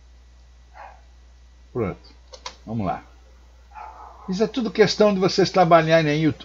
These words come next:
o time. Tá vendo que é simples? Tá, mas ela ainda continua embaçada. Ótimo, agora nós vamos trabalhar aqui no Adjustment Layer. O Gaussian Blur nós vamos abrir,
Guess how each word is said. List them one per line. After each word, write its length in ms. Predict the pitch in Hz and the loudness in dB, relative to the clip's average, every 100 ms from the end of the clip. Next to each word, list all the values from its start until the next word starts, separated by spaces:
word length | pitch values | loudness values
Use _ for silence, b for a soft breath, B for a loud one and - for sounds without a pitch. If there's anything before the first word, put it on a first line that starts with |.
| - - - | -20 -20 -10
o 100 | 139 | -8
time. 460 | - 123 90 76 60 | 0 2 2 -4 -12
Tá 80 | - | -6
vendo 240 | 95 175 156 | -2 -2 -2
que 140 | 165 | -4
é 180 | 170 - | -4 -6
simples? 540 | - 139 117 - - | -6 -2 -2 -6 -10
Tá, 200 | - 220 | 0 2
mas 200 | 180 180 | 4 2
ela 160 | 214 226 | 6 6
ainda 260 | 254 269 | 6 2
continua 460 | 262 254 - 226 247 | 0 -2 -6 -6 -4
embaçada. 680 | 254 262 - 190 170 107 78 b b b - | 0 0 0 4 4 2 -8 b b b 2
Ótimo, 460 | 196 226 - 104 | 2 4 0 -2
agora 320 | 113 117 165 185 | -2 2 2 2
nós 160 | 170 | -2
vamos 160 | 190 170 | -4 -2
trabalhar 380 | 185 156 160 170 | 0 0 0 -2
aqui 180 | - | -2
no 100 | 196 | -2
Adjustment 540 | 202 127 185 - 254 254 | -2 -2 -4 -4 -6 0
Layer. 340 | 143 104 76 - _ _ _ _ _ _ _ - - - - | 0 0 -6 -14 _ _ _ _ _ _ _ -20 -20 -16 -8
O 100 | 135 | -2
Gaussian 480 | 117 110 - 131 113 | 2 2 0 -2 -2
Blur 220 | 101 107 | -2 -2
nós 220 | 104 92 | -4 -6
vamos 200 | 107 135 | -4 -2
abrir, 420 | 120 165 214 - | 2 2 0 -4